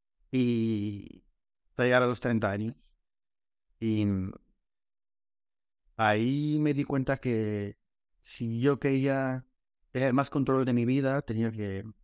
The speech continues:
que hacer otra cosa que únicamente vender. Entonces decidí hacer un M B A. Y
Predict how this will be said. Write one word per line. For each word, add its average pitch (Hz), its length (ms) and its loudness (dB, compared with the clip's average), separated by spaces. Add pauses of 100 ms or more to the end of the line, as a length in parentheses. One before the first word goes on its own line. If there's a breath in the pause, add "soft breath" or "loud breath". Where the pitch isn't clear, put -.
(360)
que 98 120 -4
hacer 113 240 0
otra 107 200 0
cosa 110 220 -4
que - 100 -6
únicamente 98 800 -2
vender. 87 380 -2 (340)
Entonces 98 340 -4
decidí 107 300 0
hacer 117 260 0
un 117 100 2
M 113 100 2
B 113 140 2
A. - 1300 -10
Y 110 1120 -2